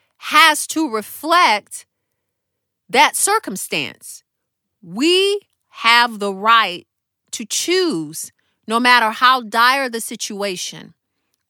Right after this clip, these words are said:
We have the right at some point to choose how we want to respond.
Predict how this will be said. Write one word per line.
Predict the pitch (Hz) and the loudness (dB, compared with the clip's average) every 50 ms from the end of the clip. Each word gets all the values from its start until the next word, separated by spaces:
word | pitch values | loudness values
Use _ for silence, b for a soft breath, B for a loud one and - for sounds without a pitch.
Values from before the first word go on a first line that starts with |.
| _ _ | _ _
We | 208 247 254 | -6 -6 -4
have | 240 233 240 277 262 277 285 311 320 302 277 | -4 -2 2 4 6 6 6 4 2 0 -4
the | 233 226 214 | -6 -6 -6
right | 214 220 240 247 240 208 180 185 185 _ _ _ _ _ _ _ _ _ _ | -4 0 2 2 2 0 -2 -8 -14 _ _ _ _ _ _ _ _ _ _
at | 208 202 - | -8 -6 -4
some | - - - 277 269 311 339 | -4 -4 -2 0 0 -2 -2
point | 339 - - 359 339 302 233 196 190 - _ _ _ _ _ _ _ _ _ | -6 -8 -8 -4 -4 -2 -4 -4 -6 -12 _ _ _ _ _ _ _ _ _
to | - - 240 | -12 -12 -8
choose | - - - - 339 349 339 311 262 233 233 240 - _ _ _ | -6 -4 -2 0 0 0 0 -2 -4 -6 -10 -14 -16 _ _ _
how | _ - - 262 262 269 277 277 | _ -6 2 4 6 6 6 2
we | 254 254 254 | -2 -6 -8
want | 247 233 233 233 220 214 | -8 -6 -6 -6 -4 -6
to | - - 233 220 202 | -8 -8 -8 -8 -8
respond. | 190 190 - - - - 311 320 285 175 127 - - | -8 -8 -10 -10 -4 -2 0 0 0 -2 -6 -8 -14